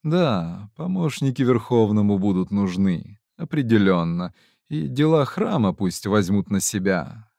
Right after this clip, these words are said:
Это нужно. А Верховный займётся иным. Ему нужны ответы». В комнату бочком вошёл новый раб с подносом, который он осторожно поставил на стол.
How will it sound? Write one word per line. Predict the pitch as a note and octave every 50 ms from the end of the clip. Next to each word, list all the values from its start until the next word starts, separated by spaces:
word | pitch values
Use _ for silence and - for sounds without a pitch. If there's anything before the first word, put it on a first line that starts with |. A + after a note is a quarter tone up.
| _ _ -
Это | C#3 C3+ A#2 - - B2 A#2
нужно. | A#2+ C#3 E3+ F3+ D3+ G#2+ F2 D#2+ D#2+ E2 D#2 E2 - _ _ _ _ _ _ _ -
А | D#3+
Верховный | D#3 D3+ D3+ C#3 - - D#3 D3+ C#3+ B2+ B2 A#2 A2+ A2 G#2 F#2+ F2+ F2
займётся | E2+ F#2+ G#2+ G#2 G2+ G2 F#2 F2 E2+ - - - F#2+ F2+ F#2+
иным. | G2 G2 G2 G2+ F#2 E2 - - - - _ _ _ _ _ _ _ _ _
Ему | - A#2 B2 A#2+ B2 B2+ B2+ B2 A#2+ A#2 A#2
нужны | A2+ A#2 A2+ G2+ G#2 A2 A2 A2 G#2 G2+
ответы». | F#2+ - - G#2 A2 A2 F#2+ E2 E2 - - - - - - _ _ _ _ _ _ _ _ _ _ _ _ _ _ _ _ _
В | _ - -
комнату | - - A2+ A2 A2+ B2 B2 A#2+ A#2 G#2+ A2 - A#2+ A#2+ A#2+ A#2
бочком | A2 G2 F#2+ F2+ E2 - - - - B2+ C3+ C#3 C3 B2 A#2
вошёл | A#2 B2 A#2+ - - - E3+ D#3+ C#3+ B2
новый | A#2 A#2+ A#2+ A#2 G#2 G#2 G2 G2
раб | G2+ G2 F#2 - -
с | - -
подносом, | - G2 F2+ E2 F#2+ G2+ B2 C#3+ D3 - - - C3 B2 B2 A#2+ A2+
который | - D3 - F3 D#3+ D3+ C3+
он | C3
осторожно | B2 A2 - - A#2 A2 A#2+ D3 E3+ C#3 B2 B2 G#2
поставил | F2+ G#2 F#2+ - - - G2 F2+ F2 E2+ E2+ E2+
на | F2 F2 F2
стол. | - - - - G#2 G2 F2 E2 E2 E2 G#2+